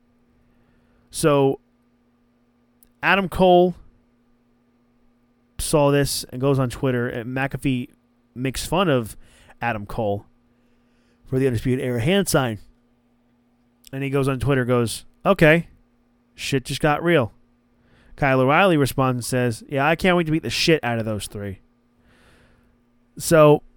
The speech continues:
O'Reilly and Fish, I'm sorry, O'Reilly and, and Cole are seen to be baby faces now. Uh, are Roderick Strong and Bobby Fish turning baby faces in, as well? Who knows? Maybe they'll still turn on them. Um,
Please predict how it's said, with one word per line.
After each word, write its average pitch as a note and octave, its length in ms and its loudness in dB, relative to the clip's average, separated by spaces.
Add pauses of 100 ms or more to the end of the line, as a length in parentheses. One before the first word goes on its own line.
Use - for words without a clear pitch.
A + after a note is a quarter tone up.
(520)
O'Reilly D3+ 480 6
and D3 120 -2
Fish, D#3+ 440 4
I'm B2 80 -6
sorry, B2 180 0
O'Reilly D3 460 4
and, B2 260 -4
and A#2+ 260 -6
Cole C#3+ 340 2
are A#2 200 0 (160)
seen C#3 140 -4
to B2+ 40 -4
be B2 80 0
baby C#3 260 2
faces D3 300 -2
now. D#3 360 2 (1160)
Uh, - 80 -8
are A#2 260 0
Roderick C3+ 280 2
Strong C#3+ 380 2
and B2+ 80 -2
Bobby C3+ 200 2
Fish C#3 240 0
turning D3 300 0
baby D3 200 2
faces D3+ 300 0
in, A#2+ 240 -6
as A#2+ 180 -2
well? D3 400 0 (340)
Who C3 160 -2
knows? C#3+ 400 4
Maybe B2 240 0
they'll C#3 140 2
still C#3+ 220 -2
turn C#3+ 300 -4
on D#3+ 80 -2
them. G3+ 220 -2 (720)
Um, B2 540 2